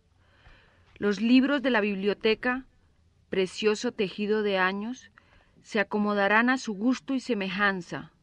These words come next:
Cambiarán de lugar las fotos antiguas.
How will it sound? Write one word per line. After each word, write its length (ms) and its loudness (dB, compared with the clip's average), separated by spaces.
Cambiarán 600 -2
de 100 0
lugar 340 2
las 240 -6
fotos 400 -8
antiguas. 760 -8